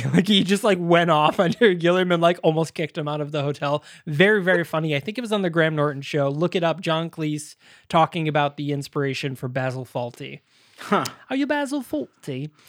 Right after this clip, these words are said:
Speaker 1: Um, also, a great show. Watch Fawlty Towers. It's fucking phenomenal. Uh, th-, that was, like, my first introduction with British humor, is watching that with my mom.
Speaker 2: Yeah. Um, and I, I, I think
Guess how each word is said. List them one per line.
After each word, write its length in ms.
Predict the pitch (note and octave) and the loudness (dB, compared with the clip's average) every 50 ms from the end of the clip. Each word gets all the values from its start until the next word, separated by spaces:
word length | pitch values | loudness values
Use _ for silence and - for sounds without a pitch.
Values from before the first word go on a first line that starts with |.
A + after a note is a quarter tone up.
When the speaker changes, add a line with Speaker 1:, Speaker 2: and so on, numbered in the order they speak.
| - - E3 C#3 - - G3+ | -14 -10 -10 -2 0 2 2
Speaker 1:
Um, 280 | D#3+ D3+ D3 B3 G3 - | 4 4 4 2 4 4
also, 280 | - G#3 G3+ - A3 G#3 | 4 4 4 4 4 2
a 40 | F#3 | 4
great 200 | D#3+ G3+ F#3+ E3 | 4 2 2 4
show. 180 | - F#3 C#3 A#2+ | 2 2 0 2
Watch 260 | B2+ D3 D3 C#3 - - | 2 2 2 2 0 -2
Fawlty 260 | D#3 D#3 - - C#3+ | -4 -4 -4 -6 -8
Towers. 340 | - B2 A#2+ - _ - - | -10 -10 -12 -14 _ -16 -16
It's 220 | C#3+ B2 - - _ _ | -16 -16 -16 -20 _ _
fucking 320 | _ - C#3 B2 C#3+ C3+ A#2+ | _ -6 -6 -4 -4 -4 -4
phenomenal. 480 | C#3+ C3+ A#2+ A#2 B2 - D3 D#3 D3 _ - | -6 -6 -8 -10 -12 -14 -16 -16 -18 _ -12
Uh, 220 | E3 C#3 C3 B2+ C3 _ | -10 -10 -10 -10 -12 _
th-, 120 | - D3+ C#3 | -6 -2 0
that 100 | D3 D3 | 0 2
was, 100 | D3 C#3 | 2 2
like, 160 | D#3 D3 - | 0 0 0
my 160 | D#3 C#3+ C#3+ | 0 0 -2
first 320 | C3+ - - D#3+ C#3+ - - | -2 -2 -2 -4 -4 -4 -6
introduction 520 | D3 C3 - D3+ C3+ C#3 C3 - - C#3 C3+ | -8 -8 -6 -4 -4 -4 -6 -6 -8 -8 -8
with 120 | C3 B2 | -8 -6
British 280 | A#2 D3 C3+ B2 A#2+ - | -6 -6 -6 -6 -8 -8
humor, 460 | - B2+ B2 B2+ B2+ A#2+ A#2+ B2+ - - | -10 -8 -8 -8 -8 -8 -10 -12 -10 -8
is 280 | C#3 B2+ A#2+ A#2+ A2+ C3+ | -8 -8 -8 -8 -10 -8
watching 340 | C3+ B2+ B2 - - C3+ | -8 -8 -8 -8 -10 -10
that 160 | G#3 B2+ B2+ C3 | -10 -10 -10 -12
with 80 | C3 B2 | -12 -12
my 120 | B2+ C3 C3+ | -12 -12 -12
mom. 260 | C#3 - E3+ E3+ E3 _ _ _ _ - - - - _ _ _ _ _ _ _ _ _ _ - - - _ _ _ | -12 -12 -12 -14 -16 _ _ _ _ -20 -20 -20 -20 _ _ _ _ _ _ _ _ _ _ -20 -20 -20 _ _ _
Speaker 2:
Yeah. 300 | _ G#3+ A3 B2+ G#2+ G#2+ - _ _ - | _ -2 -2 -2 -2 -4 -8 _ _ -8
Um, 600 | B2+ B2+ B2+ A#2+ A#2+ A#2 A#2 A2+ A2 G#2+ G#2 - _ _ _ _ _ _ _ _ _ _ _ _ _ | -4 -2 -2 0 0 -2 -2 -4 -6 -8 -10 -14 _ _ _ _ _ _ _ _ _ _ _ _ _
and 140 | D3+ C#3 C3+ | -2 0 0
I, 80 | C3+ D3+ | 0 0
I, 300 | B2 D3 C3+ D3+ B2+ C3+ | -2 -2 -4 -2 -4 -4
I 40 | |
think 400 | B2 C#3+ C3+ B2+ B2+ B2+ - - | -2 -2 -2 -2 -4 -6 -12 -14